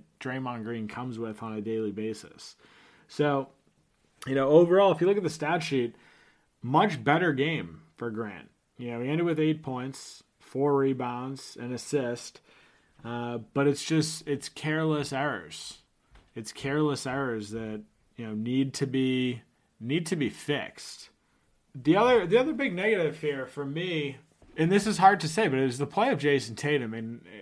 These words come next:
you know, again, take it, take this with a grain of salt because it's his first game back since January eighth. But for me, you know, it's not even,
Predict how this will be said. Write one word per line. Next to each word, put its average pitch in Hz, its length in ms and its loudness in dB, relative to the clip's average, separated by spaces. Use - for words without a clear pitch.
you 147 140 -4
know, 143 120 0
again, 127 320 -2
take 156 260 0
it, 165 200 -4
take 165 200 -2
this 185 180 -4
with 180 120 -2
a 147 60 0
grain 139 300 -2
of 113 80 -6
salt 127 500 0
because 120 600 -6
it's - 160 -14
his 135 140 -8
first 165 380 0
game 160 300 -2
back 120 640 -4
since 127 360 -6
January 139 640 -2
eighth. 131 420 0
But 143 240 2
for 160 260 0
me, 147 640 2
you 143 180 -6
know, 127 80 -4
it's 127 220 -6
not 170 240 0
even, 175 600 -2